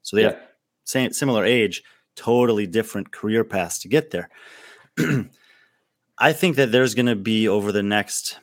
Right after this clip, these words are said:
Speaker 1: I think over the next ten years, there's gonna be a gradual decrease in the average age of the game's athletes.
Speaker 2: Mm-hmm.
Speaker 1: And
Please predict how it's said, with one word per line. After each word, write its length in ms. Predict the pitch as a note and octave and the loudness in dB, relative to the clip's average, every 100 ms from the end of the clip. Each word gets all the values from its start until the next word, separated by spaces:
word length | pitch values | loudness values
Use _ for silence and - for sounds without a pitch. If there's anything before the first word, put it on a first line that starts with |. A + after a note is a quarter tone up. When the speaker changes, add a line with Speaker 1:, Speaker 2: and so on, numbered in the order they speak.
| _ _ _ _ _ _ - _ - | _ _ _ _ _ _ -16 _ -2
Speaker 1:
I 40 | |
think 180 | A#2+ D3 | 0 2
over 180 | C#3+ B2+ | 2 2
the 100 | A2 | 0
next 320 | G#2+ G#2 - | 0 -2 -6
ten 260 | - G2+ A2+ | -6 -4 -2
years, 340 | C#3 D#3+ D3 | 0 -2 -4
there's 160 | A2 G2+ | -6 -4
gonna 200 | G#2+ G2+ | -4 -4
be 260 | F#2+ G#2 | -2 -2
a 140 | - F#2+ | -2 -4
gradual 880 | - G2+ G#2 A#2 A#2 B2 A#2+ A#2 - _ _ _ G2 | 0 2 4 2 -2 0 0 0 -6 _ _ _ -6
decrease 560 | G2+ A#2 - C3+ B2 A2 | -2 -2 0 -2 -2 -2
in 80 | |
the 120 | G2+ G2+ | 0 2
average 380 | G#2 G2+ F#2+ - | 2 2 -4 -4
age 300 | - G2+ G2 | -2 -2 0
of 80 | F#2+ | -4
the 80 | F2 | -6
game's 420 | E2+ F#2 F#2 F2+ | -4 -4 -2 -4
athletes. 680 | - E2 - - - - - _ _ _ _ - | -4 -6 -6 -16 -18 -20 -20 _ _ _ _ -12
Speaker 2:
Mm-hmm. 180 | G2 F#2 | -8 -4
Speaker 1:
And 120 | F#2 | -6